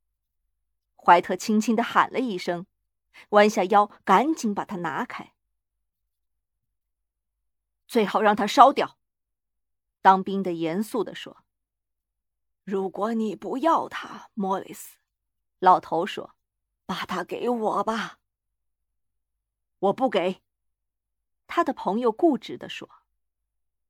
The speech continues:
，“我把它扔到火里。要是你留着它，出了什么事儿，可别责怪我。像个明智的人那样吧，再把它扔进火里吧。”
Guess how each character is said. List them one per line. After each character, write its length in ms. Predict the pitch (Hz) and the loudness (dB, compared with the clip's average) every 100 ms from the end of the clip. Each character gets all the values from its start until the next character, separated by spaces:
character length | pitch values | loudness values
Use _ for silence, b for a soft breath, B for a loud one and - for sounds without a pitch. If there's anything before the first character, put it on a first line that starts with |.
| _ | _
，“我 160 | 185 202 | 2 4
把 100 | 196 | 4
它 140 | 226 | 2
扔 180 | 202 247 | 0 2
到 140 | 233 | 2
火 240 | 185 180 175 | 2 4 2
里。 240 | 240 - _ _ _ _ - | 2 -8 _ _ _ _ 2
要 120 | 233 | 2
是 140 | 208 220 | 4 4
你 140 | 196 | 4
留 200 | 190 220 | 4 2
着 120 | 233 | 2
它， 240 | 185 180 - - | 2 0 0 -10
出 180 | - 277 | 0 6
了 80 | 233 | 6
什 160 | 220 | 4
么 80 | 247 | 0
事 120 | 247 | 4
儿， 140 | 190 - | 4 4
可 160 | - 240 | -2 0
别 140 | 254 | 2
责 200 | 262 - | 2 4
怪 220 | 247 311 190 | 4 2 0
我。 240 | - - _ _ _ _ _ _ | -4 -18 _ _ _ _ _ _
像 200 | - 208 | -4 -2
个 80 | 185 | -2
明 220 | 170 208 | -4 -2
智 160 | 277 302 | 0 0
的 100 | 202 | 0
人 200 | 190 208 | 0 2
那 140 | 214 | 2
样 140 | 190 165 | 2 -4
吧， 200 | 180 _ _ _ _ _ | -10 _ _ _ _ _
再 180 | 233 220 | 0 0
把 120 | 175 | -2
它 100 | 233 | -2
扔 260 | 208 247 | 2 2
进 140 | 247 247 | 0 -6
火 260 | - 208 | -2 2
里 140 | 339 240 | 4 2
吧。” 240 | - - | -6 -14